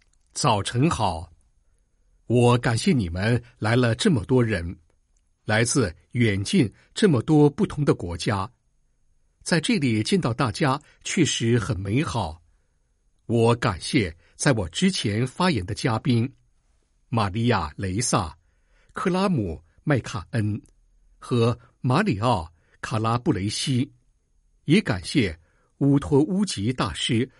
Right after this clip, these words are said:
送上的音乐礼物，这是传播和希望的一种途径。我们的这次相会是圣年的第一项盛大活动，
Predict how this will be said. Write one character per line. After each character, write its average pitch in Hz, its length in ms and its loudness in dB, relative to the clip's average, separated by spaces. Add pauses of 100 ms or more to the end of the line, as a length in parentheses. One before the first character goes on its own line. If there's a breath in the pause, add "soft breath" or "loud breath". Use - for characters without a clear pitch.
(140 soft breath)
送 165 220 0
上 135 200 0
的 131 180 4
音 214 220 0
乐 160 160 4
礼 87 200 -6
物， 95 300 -4 (720)
这 135 140 2
是 110 340 0 (200 soft breath)
传 127 420 0
播 139 200 6
和 139 120 -2
希 - 240 -2
望 151 240 0
的 90 240 -2 (140 soft breath)
一 156 100 4
种 85 200 -2
途 90 280 -10
径。 90 280 -4 (1400)
我 123 180 6
们 131 140 6
的 139 240 4
这 175 120 4
次 123 160 0
相 156 260 2
会 107 300 0 (420)
是 - 160 -2
圣 208 240 0
年 113 220 0
的 113 200 0 (200 soft breath)
第 208 180 0
一 226 60 0
项 147 320 0
盛 156 300 0
大 110 120 -2
活 95 300 -8
动， 117 220 0